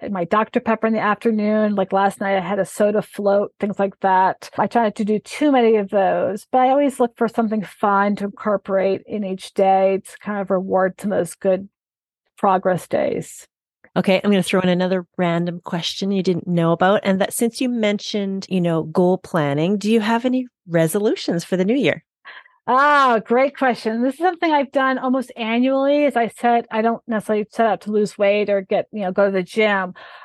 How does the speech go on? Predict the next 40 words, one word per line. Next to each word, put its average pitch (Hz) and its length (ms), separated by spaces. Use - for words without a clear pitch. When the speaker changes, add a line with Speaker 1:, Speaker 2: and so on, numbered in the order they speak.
Speaker 1:
I've 220 180
been 254 140
doing 226 240
five 208 580
creative-based 185 840
resolutions 180 880
for - 260
most 208 400
years. 196 600
And 208 180
it's, - 380
you 220 180
know, 214 120
again, 214 380
talking 220 400
about 214 260
what's 247 200
holding 277 300
me 254 60
back 214 380
from 226 180
whatever 208 240
I 214 100
want 208 260
to 208 80
achieve. 214 580
And 202 80
I 202 100
look 240 220
at 220 120
what's 226 240
holding 262 220
me 262 100
back 220 360
and 226 120
what - 140
skills 226 400
can 214 140
I 214 80
add. 196 480